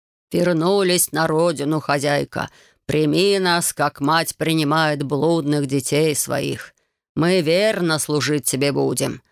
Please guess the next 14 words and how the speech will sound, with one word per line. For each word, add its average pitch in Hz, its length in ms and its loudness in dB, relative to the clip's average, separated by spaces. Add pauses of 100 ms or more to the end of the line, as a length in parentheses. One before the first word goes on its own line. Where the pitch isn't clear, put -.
(160)
опорой 175 680 0
станем, 143 580 -6 (340)
хранителями 156 760 0
твоими 147 500 0
первыми, 156 580 0
как 139 260 -4
то 151 260 0
было 151 480 0 (260)
в - 40 -6
забытые 147 600 0
времена. 139 680 -2 (420)
Клянемся 170 760 0
жизнями 160 600 0
своими, 151 800 0